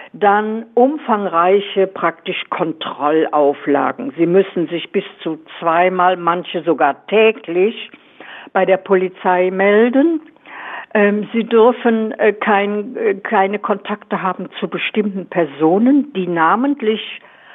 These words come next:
auch manchmal festgelegt werden. Sie dürfen keine kurdischen Vereine aufsuchen.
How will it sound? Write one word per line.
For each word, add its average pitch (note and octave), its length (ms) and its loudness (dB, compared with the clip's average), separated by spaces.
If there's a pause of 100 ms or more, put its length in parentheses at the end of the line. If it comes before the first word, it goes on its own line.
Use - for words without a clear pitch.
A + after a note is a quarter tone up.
(140)
auch D#3 340 0
manchmal D#3+ 600 -2 (180)
festgelegt A3 800 -2
werden. B3+ 400 2 (760)
Sie A3 100 0
dürfen A#3+ 580 2
keine G3 400 2
kurdischen F#3 560 0
Vereine D3 560 0
aufsuchen. A#3 800 -2